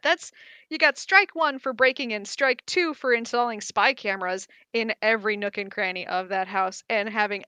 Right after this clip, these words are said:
everybody sitting there in th-, the fraternity watching these girls. Number three, printing out the photos, the bare photos of these poor women and selling them on a college campus for charity. Ugh.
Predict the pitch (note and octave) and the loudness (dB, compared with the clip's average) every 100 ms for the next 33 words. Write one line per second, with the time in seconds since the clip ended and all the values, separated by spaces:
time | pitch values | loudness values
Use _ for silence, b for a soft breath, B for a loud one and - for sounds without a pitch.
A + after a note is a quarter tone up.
0 | - B3 B3+ C4 A#3 G#3+ G3 - G3+ G3 | 4 6 6 2 0 0 -2 -6 -8 -4
1 | F#3+ F#3 G3+ F#3+ F3+ E3+ - F#3 F3+ E3+ | -2 -2 -4 -8 -18 _ -8 -6 -6 -10
2 | - G3 G#3+ F#3 F3+ E3 F#3 G#3+ - F3+ | -12 -8 -8 -6 -8 -2 2 2 0 -6
3 | D#3+ _ b b b G3 F#3 - - D#3+ | -6 _ b b b -6 -6 -6 -6 -4
4 | C#3 F#3+ - b b b A#3 D4+ B3 A3 | -4 -8 -12 b b b -2 0 0 -2
5 | C#4+ C4 G#3 G3+ b b - E4 - D4 | -4 -4 -4 -8 b b 0 0 0 -2
6 | C4+ C4 B3+ B3 A#3+ A3+ G#3 - F#3+ - | -2 -2 -4 0 0 0 -4 -8 -8 -2
7 | A3 A3+ A3 A3 G#3+ G3+ G3 - - G#3+ | 0 0 0 -2 0 -2 -4 -10 -2 4
8 | A3+ G#3+ F#3+ _ G3+ G#3 F#3+ - - G#3+ | 4 4 0 _ -10 -8 -8 -10 -4 -2
9 | G3 G#3 G#3 F3+ F#3 - F3+ - - B3 | -2 -4 -6 -8 -8 -14 -12 -12 0 2
10 | A#3+ C4 A#3+ G#3+ G#3 G3 - G#3 A3 - | 4 2 0 -2 -2 -2 -4 -4 -4 0
11 | G#3+ G#3+ G3+ - A3 A3 G#3 F#3+ - _ | 0 0 -4 -8 -4 -4 -6 -8 -10 _
12 | - A3 F#3+ - - - - C#4+ A#3 F3+ | -6 -4 -4 -6 -10 -6 2 4 2 -2
13 | E3+ G3+ _ _ _ _ - F4+ A#3 | -6 -8 _ _ _ _ 0 8 8